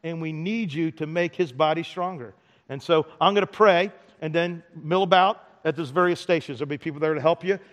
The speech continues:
El-, some elders will be hanging out by the coffee just to talk with you, or if you say, "I don't know where to serve." All right, let's just stand and let's,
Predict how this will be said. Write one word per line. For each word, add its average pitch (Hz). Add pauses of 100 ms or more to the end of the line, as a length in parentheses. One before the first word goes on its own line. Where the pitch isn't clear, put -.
(300)
El-, 165
some 190
elders 202
will 175
be 170
hanging 180
out 185
by 170
the 151
coffee 185
just 151
to 170
talk 180
with 185
you, 185
or 147 (200)
if 139
you 160
say, 175
"I 185
don't 190
know -
where 170
to 147
serve." 147 (280)
All 156
right, 151 (160)
let's 190
just 196
stand 202 (1080)
and 160
let's, 175